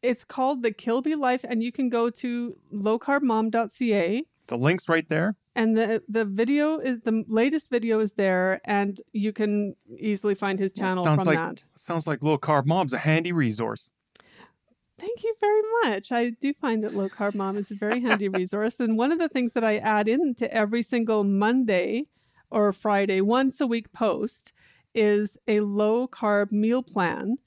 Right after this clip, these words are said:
Speaker 1: with recipes that are also included in the newsletter in the archives of, uh, low carb mom dot C A. Uh, and if you don't want to use my archives and my recipes, you can at least use it as inspiration,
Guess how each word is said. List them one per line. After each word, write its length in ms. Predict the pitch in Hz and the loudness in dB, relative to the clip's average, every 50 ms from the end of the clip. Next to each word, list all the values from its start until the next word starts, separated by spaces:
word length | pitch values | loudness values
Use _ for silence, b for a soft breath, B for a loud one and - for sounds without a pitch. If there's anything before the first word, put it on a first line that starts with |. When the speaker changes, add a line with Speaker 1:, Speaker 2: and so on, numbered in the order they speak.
| _ _ _ _ _ | _ _ _ _ _
Speaker 1:
with 180 | - 226 208 202 | 0 0 0 0
recipes 600 | 202 214 240 254 254 - 277 - 254 240 226 - | 0 0 0 0 0 0 -2 0 0 0 0 0
that 160 | - 226 214 | 0 -2 0
are 200 | - 220 208 - - - | 0 0 0 0 0 0
also 480 | 220 214 240 285 - - - 247 240 | 2 2 2 0 0 0 0 0 2
included 480 | 240 226 220 - 240 233 226 220 226 214 | 0 0 -2 0 0 2 2 2 0 0
in 200 | - 214 208 202 | 0 2 2 2
the 60 | 196 | 2
newsletter 540 | 196 196 196 196 196 - - 185 180 190 190 | 2 2 0 0 -2 -2 0 0 2 2 0
in 180 | 185 - 196 190 | 0 0 0 0
the 100 | 185 180 | 0 0
archives 840 | - 185 185 190 - - 175 - - - - 214 - - - - _ _ _ | -2 -2 -4 -4 -6 -8 -10 -8 -8 -10 -14 -16 -18 -20 -20 -20 _ _ _
of, 220 | - 202 196 185 - - - - | -2 -2 -2 -2 -4 -10 -8 -4
uh, 200 | - 190 185 180 | -2 0 0 0
low 200 | 185 196 190 180 | 0 -2 -4 -2
carb 240 | - 190 185 180 | 0 0 0 0
mom 220 | 202 185 175 175 185 | 0 -2 -2 -2 -2
dot 220 | 185 170 170 170 | -2 -4 -4 -4
C 180 | - - 190 185 | -6 -6 -4 -4
A. 200 | - - - 233 - b b b b b b b b b b | -4 -6 -10 -12 -16 b b b b b b b b b b
Uh, 160 | 226 214 220 - | 0 0 0 0
and 120 | 196 233 226 | 0 0 0
if 100 | 214 - | 0 0
you 80 | 226 208 | -2 0
don't 300 | 202 240 262 294 285 - - | 0 2 0 0 -2 -4 -4
want 180 | 240 220 226 226 | -2 -2 0 0
to 60 | 226 | 0
use 340 | 214 214 254 285 294 - - | 0 0 0 -2 -2 -2 -2
my 200 | 233 214 208 208 | 0 0 0 0
archives 500 | - 196 202 202 190 - 208 202 196 - | 0 0 -2 -2 -2 -2 -2 -2 -2 -2
and 60 | 202 190 | -2 -2
my 100 | 190 185 | -2 -2
recipes, 580 | 196 240 262 - - 269 - 254 247 220 - | -2 -2 -2 -4 -4 -4 -2 -2 -4 -4 -4
you 60 | 233 214 | -4 -2
can 140 | 233 214 214 | 0 0 0
at 120 | 208 202 | 0 0
least 240 | 214 220 208 - - | 0 -2 -2 -2 -4
use 160 | 220 208 196 | -4 -4 -2
it 80 | 214 202 | -4 -2
as 200 | - 208 202 - | -2 -2 -4 -2
inspiration, 960 | - 220 214 208 - - 208 196 202 208 226 220 - - 180 170 196 240 311 | -4 -4 -4 -4 -4 -2 -2 0 0 0 0 -2 -4 -4 -4 -4 -4 -6 -6